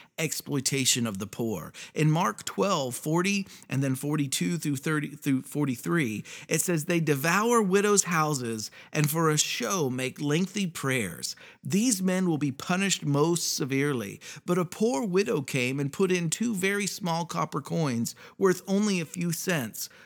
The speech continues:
Calling his disciples to him, Jesus said, 'Truly I tell you,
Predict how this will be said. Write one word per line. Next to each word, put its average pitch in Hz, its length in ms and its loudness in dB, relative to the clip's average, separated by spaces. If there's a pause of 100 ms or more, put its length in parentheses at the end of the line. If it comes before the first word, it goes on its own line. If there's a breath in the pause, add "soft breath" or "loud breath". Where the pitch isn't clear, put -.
(120 loud breath)
Calling 208 360 2
his 190 160 2
disciples 170 640 -2
to 175 100 0
him, 170 240 2
Jesus 147 400 -2
said, 143 260 0
'Truly 170 460 0
I 151 120 2
tell 151 300 0
you, 117 320 -2